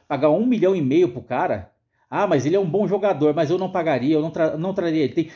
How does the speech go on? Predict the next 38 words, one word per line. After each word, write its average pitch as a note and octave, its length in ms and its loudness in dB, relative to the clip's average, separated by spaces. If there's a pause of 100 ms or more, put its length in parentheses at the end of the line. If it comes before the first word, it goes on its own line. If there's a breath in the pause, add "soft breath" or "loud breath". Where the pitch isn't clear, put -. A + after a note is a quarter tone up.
(120 loud breath)
tem G3 100 -2
jogador F3+ 420 2
aí E3+ 120 4
que F#3 120 -8
dá F3+ 100 0
pra, D3+ 340 -2
pro C#3 140 -14
Corinthians D3+ 360 -2
ir D#3 40 0
atrás, A2+ 360 -4
é C3+ 40 -6
até C#3+ 120 -4
melhor E3+ 280 0
que D3+ 120 -2
ele. G2+ 300 -4 (920)
Entendeu? D3 480 0 (840)
Se C#3+ 100 -8
você C#3+ 240 4
ir G3+ 40 0
na F3 120 -2
Copa E3+ 320 0
Kaiser, C#3 540 0
aí, E3 180 2
ó, D#3+ 120 2
onde G#3+ 220 -2
foi F3+ 240 0
revelado, C3+ 680 -2 (180 loud breath)
onde F3 220 -2
foi F3 240 0
achado C#3 420 -2
no C#3 100 0
Rio C3 160 -2
de - 80 -10
Janeiro A#2+ 480 -2 (220 loud breath)
o C3+ 60 -16
Patrick C#3 360 -2
de B2+ 120 -4
Paula? G#2 500 -2